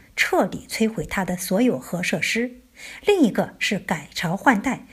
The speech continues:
在强大火力之后，韩国配合美军直捣黄龙。估计到那个时候，朝鲜人民真正拥护金家的，不会多于当初伊拉克人对萨达姆的支持。现在只剩下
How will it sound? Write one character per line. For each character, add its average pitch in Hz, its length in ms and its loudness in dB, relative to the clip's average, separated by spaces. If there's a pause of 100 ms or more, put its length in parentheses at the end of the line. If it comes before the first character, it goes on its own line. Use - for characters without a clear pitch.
(140)
在 208 160 2
强 170 200 -4
大 220 140 2
火 175 220 -4
力 202 140 2
之 262 180 0
后， 254 340 2 (260)
韩 208 280 2
国 196 260 2
配 247 180 2
合 202 160 0
美 180 160 2
军 196 240 2 (180)
直 180 220 0
捣 - 260 -4
黄 160 240 -2
龙。 165 300 -2 (480)
估 349 180 2
计 320 180 2
到 196 280 2
那 240 120 2
个 - 80 -6
时 - 180 0
候， - 260 -6 (200)
朝 175 160 0
鲜 170 200 0
人 160 120 2
民 170 220 2 (140)
真 277 240 6
正 269 320 2
拥 220 200 6
护 196 200 -2
金 175 180 -2
家 175 180 -2
的， 156 140 -6 (280)
不 202 120 4
会 208 160 4
多 202 220 2
于 160 180 -2
当 185 260 -2
初 175 280 -4
伊 277 100 2
拉 294 160 2
克 302 180 2
人 165 220 -2 (140)
对 220 160 2
萨 233 220 -4
达 190 200 -2
姆 196 140 2
的 165 140 -10
支 165 200 -4
持。 - 280 -4 (680)
现 170 220 0
在 160 200 -8 (280)
只 156 220 -2
剩 196 200 0
下 - 280 -6